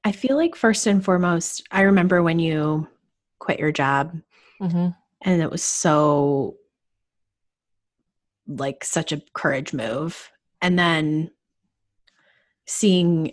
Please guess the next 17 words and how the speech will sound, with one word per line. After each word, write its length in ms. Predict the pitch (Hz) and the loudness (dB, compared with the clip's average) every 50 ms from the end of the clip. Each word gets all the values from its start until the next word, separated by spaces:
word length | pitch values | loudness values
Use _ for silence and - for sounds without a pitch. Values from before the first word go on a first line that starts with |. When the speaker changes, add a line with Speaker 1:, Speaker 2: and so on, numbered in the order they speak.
| _ - | _ -6
Speaker 1:
and 140 | 175 175 175 | -4 -2 -2
witnessing 500 | - - 170 170 170 - - 180 170 160 | -4 -4 -4 -6 -6 -4 -4 -4 -4 -2
you 480 | 156 160 156 151 147 147 151 147 - - _ _ _ _ _ _ _ _ _ - | -4 -4 -4 -4 -4 -4 -4 -6 -8 -14 _ _ _ _ _ _ _ _ _ -6
really 560 | - 185 175 180 180 175 170 160 160 156 156 | -4 -2 0 2 4 4 4 4 4 4 2
light 320 | 156 170 151 156 151 151 | 2 2 2 2 2 2
that 180 | - 165 127 - | 2 0 0 0
courage 260 | - 196 160 147 151 | 0 0 2 2 2
on 180 | 170 151 147 151 | 0 0 -2 -2
fire 400 | - - 160 147 143 139 139 143 | -2 -2 -2 0 0 0 0 0
with 640 | - 143 135 131 135 - - - - - - - _ _ - | 0 -2 -2 -2 -4 -6 -10 -20 -20 -20 -20 -20 _ _ -4
everything, 560 | 156 151 156 151 151 - 147 143 147 143 151 | -4 -2 0 -2 -2 -2 -4 -4 -4 -4 -4
and 140 | 151 156 160 | -4 -2 -2
then 440 | 156 151 151 151 147 151 160 165 _ _ _ _ _ _ _ _ _ _ _ _ _ _ _ _ _ _ _ _ _ _ _ _ _ - _ _ | -2 -2 -2 -4 -4 -4 -6 -6 _ _ _ _ _ _ _ _ _ _ _ _ _ _ _ _ _ _ _ _ _ _ _ _ _ -20 _ _
hitting 560 | - - 247 208 196 180 175 175 170 170 175 - - - - - - - - - _ _ _ _ _ _ _ - | -12 -6 -2 0 2 2 2 2 2 0 0 -2 -6 -20 -20 -20 -20 -20 -20 -20 _ _ _ _ _ _ _ 0
those 920 | 180 170 160 156 156 156 156 151 151 147 147 151 156 160 - - - - _ _ _ _ _ _ _ _ _ _ _ _ _ _ _ _ _ _ _ _ _ _ _ _ _ _ _ _ _ _ _ _ _ _ _ _ _ _ _ _ _ _ - 196 339 - _ - | 2 4 4 6 4 4 4 4 2 0 -2 -4 -4 -6 -6 -8 -10 -12 _ _ _ _ _ _ _ _ _ _ _ _ _ _ _ _ _ _ _ _ _ _ _ _ _ _ _ _ _ _ _ _ _ _ _ _ _ _ _ _ _ _ -20 -20 -20 -20 _ -4
blocks 640 | - 170 151 143 160 196 - - - - - - - | 0 0 2 2 0 -2 -4 -8 -8 -6 -6 -6 -4
of, 800 | - - 170 165 160 156 156 151 156 156 160 - - - - _ | -2 0 0 2 2 2 0 0 -2 -4 -8 -10 -14 -20 -20 _